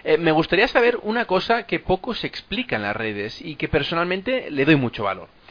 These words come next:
Y es el hecho de la psicología de la inversión. Te has encontrado, eh,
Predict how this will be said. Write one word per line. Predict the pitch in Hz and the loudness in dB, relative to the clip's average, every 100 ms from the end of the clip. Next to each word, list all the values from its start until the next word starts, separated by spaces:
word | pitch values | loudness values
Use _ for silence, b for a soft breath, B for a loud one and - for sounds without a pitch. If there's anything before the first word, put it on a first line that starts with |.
| b b b b | b b b b
Y | 143 151 | 0 6
es | 226 269 - | 6 4 -2
el | 151 156 | 0 2
hecho | 185 - 226 | 2 2 2
de | 180 | 4
la | 135 | 2
psicología | 131 135 135 123 120 165 190 | 0 -4 0 0 0 -2 -2
de | |
la | 151 | -2
inversión. | 113 107 101 120 92 - _ b b b - | -4 -4 -6 -6 -8 -12 _ b b b -2
Te | - | 0
has | 277 | 2
encontrado, | 302 220 160 170 185 233 208 147 | 2 0 2 4 4 6 6 4
eh, | 98 | 2